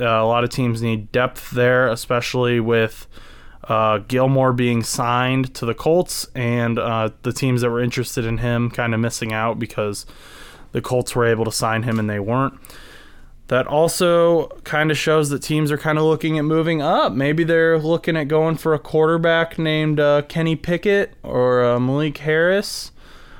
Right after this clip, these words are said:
Or, uh, maybe Desmond Ridder goes in the first round, the Cincinnati quarterback. I mean, a lot of, uh, mock drafts have him going thirty-second to the Lions,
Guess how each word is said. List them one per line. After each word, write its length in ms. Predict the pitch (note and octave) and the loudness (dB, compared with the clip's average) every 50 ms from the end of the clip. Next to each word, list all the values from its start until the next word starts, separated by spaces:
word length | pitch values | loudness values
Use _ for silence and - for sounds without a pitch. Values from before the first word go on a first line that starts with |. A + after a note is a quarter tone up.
| - - - - - - - | -20 -20 -20 -20 -20 -12 -4
Or, 460 | B2 B2+ B2 B2+ B2+ B2+ B2+ B2+ B2 | 0 2 2 4 4 4 4 4 4
uh, 460 | A#2 A#2 A#2+ A#2 A#2 A#2 A#2 A2+ A2+ A#2+ - - - - - - | 4 4 2 2 2 2 2 0 0 -2 -6 -14 -20 -14 -6 -4
maybe 180 | D3 F3 G#3+ | 0 0 0
Desmond 440 | F#3+ G#3 A#3 A#3+ A#3 A#3 C4 A#3+ A3+ | 2 2 2 2 2 2 2 2 4
Ridder 340 | G#3 G#3+ A3+ C4 D4 D#4+ B3+ | 4 4 4 4 2 2 2
goes 260 | F#3+ F3+ D3+ C#3 C3 | 4 4 4 4 2
in 80 | C3 B2 | 2 0
the 80 | A#2+ | 0
first 360 | A#2+ - B2 A2+ A2+ - - - | 0 0 0 0 0 -2 -4 -2
round, 300 | A2+ A2 G#2 G#2+ G#2+ A#2 | -2 0 0 0 -2 -4
the 40 | |
Cincinnati 580 | - - E3+ E3 - - E3 E3 F3 F#3+ A3 G3 | -4 -4 -4 -2 -2 -2 0 0 0 0 0 -2
quarterback. 680 | - - C3+ A#2+ A#2 A2+ A2 G#2+ G#2 G2+ G2+ G2+ - | 0 0 0 0 0 0 -2 -2 -2 -2 -4 -6 -6
I 100 | A2+ A2+ | -4 -2
mean, 340 | A#2 B2+ B2+ B2+ B2+ A#2+ B2 - - - - - - - - | -2 0 0 0 -2 -2 -4 -8 -16 -20 -20 -20 -20 -18 -6
a 60 | - B2 | -2 0
lot 200 | B2 C3+ C#3 C#3+ | 2 4 4 4
of, 240 | C#3+ C3+ C3 C3 | 4 2 2 2
uh, 320 | C3+ C3 B2+ B2+ B2+ B2 A#2+ | 2 2 4 4 2 2 2
mock 320 | B2 B2 C3 C#3 C#3+ - | 2 2 2 2 0 0
drafts 320 | - D3+ C#3 C3+ C3+ C3 - | 0 0 0 0 0 0 0
have 160 | C#3+ C3+ B2+ | -2 0 0
him 80 | C3 | 2
going 240 | B2 B2+ B2+ B2 B2+ | 2 2 0 0 0
thirty-second 600 | - C3+ C3 C3 B2 - - C#3 C3+ - C#3 - | -2 -2 -2 0 -2 -2 -2 -2 -2 -2 -6 -10
to 100 | - B2+ | -6 -4
the 100 | B2 A#2 | -2 0
Lions, 720 | A2 A#2 B2 C3 C3+ C3 A#2+ A2+ A2+ B2 C3+ - - - | 2 2 2 2 2 2 0 0 0 -2 -4 -6 -8 -12